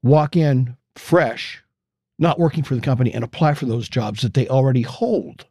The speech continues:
Now, is their employer going to fire them on those grounds and then hire somebody who isn't overqualified to fill those positions? Probably not, unless they think they can get somebody who can do the job as well, but for less money.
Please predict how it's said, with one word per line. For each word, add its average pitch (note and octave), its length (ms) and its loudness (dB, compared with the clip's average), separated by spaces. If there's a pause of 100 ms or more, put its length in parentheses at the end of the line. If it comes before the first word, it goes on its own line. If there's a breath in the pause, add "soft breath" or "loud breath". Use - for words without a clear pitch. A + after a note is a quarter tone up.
(400)
Now, D3 160 4
is C#3+ 120 4
their E3 100 4
employer D#3 340 2
going C#3+ 140 2
to - 60 -14
fire A#2+ 400 0
them F3 160 4
on E3+ 100 4
those F3 160 2
grounds F3+ 380 -2
and D#3 100 4
then B2+ 100 2
hire B2 220 4
somebody C3+ 300 2
who A2 260 0
isn't D3 280 4
overqualified F#3 720 0
to G3 60 -4
fill G#3 220 0
those F3 160 4
positions? F3+ 680 0 (920)
Probably E3+ 440 2
not, E3+ 300 4
unless C#3 260 2
they C3+ 100 0
think C#3+ 200 2
they B2 120 2
can A#2+ 220 2
get C3 200 0
somebody C3 320 2
who B2+ 320 2 (100)
can B2 140 2
do B2+ 120 2
the A#2+ 100 4
job C3 280 4
as A#2+ 140 2
well, C3 200 4
but A#2 240 -4
for C#3 140 -2
less B2+ 260 0
money. C#3 420 0